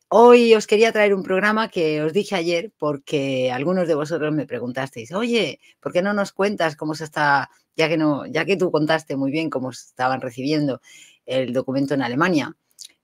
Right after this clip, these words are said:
pues tengo, hay curiosidad de saber cómo se está, cómo se está recibiendo allí.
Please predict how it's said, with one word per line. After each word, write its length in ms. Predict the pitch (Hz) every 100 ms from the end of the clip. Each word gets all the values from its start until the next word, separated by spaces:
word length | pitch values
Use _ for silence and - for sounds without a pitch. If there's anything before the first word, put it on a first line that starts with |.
| -
pues 500 | 127 127 117 - -
tengo, 400 | - 135 135 113 67
hay 160 | 131
curiosidad 560 | 135 143 135 143 160 196
de 100 | 160
saber 280 | 139 131 139
cómo 220 | 127 127
se 100 | 117
está, 500 | - 131 110 98 - _ _ _
cómo 180 | - 175
se 80 | 170
está 160 | 156 156
recibiendo 400 | 131 139 143 120
allí. 300 | 143 190